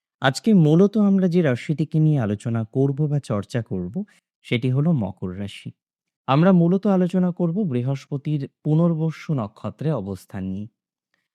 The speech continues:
বৃহস্পতি বর্তমানে আদ্রা নক্ষত্রে আছে এবং আদ্রা নক্ষত্রটি এমন একটি নক্ষত্র,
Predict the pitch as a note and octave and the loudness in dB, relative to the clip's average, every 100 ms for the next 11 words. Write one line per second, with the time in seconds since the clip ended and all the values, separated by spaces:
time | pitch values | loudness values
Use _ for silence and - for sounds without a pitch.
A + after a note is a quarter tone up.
0 | _ A2 B2+ E3+ F3 F#3+ F3+ E3+ D3 E3+ | _ -2 0 0 0 0 0 0 -2 -2
1 | E3 D#3+ B2 A#2+ C#3+ C3+ B2 - B2 B2+ | 0 2 0 -2 -2 -2 -4 -10 -8 -4
2 | A#2+ A#2 - F3+ F#3+ C3 C3+ C3+ C#3+ F#3+ | -4 -4 -4 -4 -2 -2 -2 -2 -4 -2
3 | F3 B2 - - C#3 _ D3+ D3 D#3 - | -2 -4 -8 -10 -10 _ -8 -6 -8 -6
4 | A2+ D3+ E3 - E3 B2+ G#2 - - B2+ | -4 -2 -4 -6 -6 -6 -6 -10 -12 -12
5 | _ - | _ -20